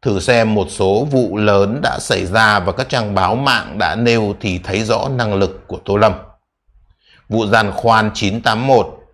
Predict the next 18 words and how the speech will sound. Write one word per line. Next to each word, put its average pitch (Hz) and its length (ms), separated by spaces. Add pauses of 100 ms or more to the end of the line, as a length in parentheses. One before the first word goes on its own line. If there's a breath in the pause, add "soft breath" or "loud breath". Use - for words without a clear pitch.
(240)
năm 107 220
hai 113 120
nghìn 101 180
không 110 160
trăm 104 160
mười 101 100
bốn, 98 440
các 151 100
công 131 160
ty 113 220
của 95 220
nhà 95 180
máy 95 400
ở 92 240
Bình 92 260
Dương 104 380
bị 104 120
đập 110 200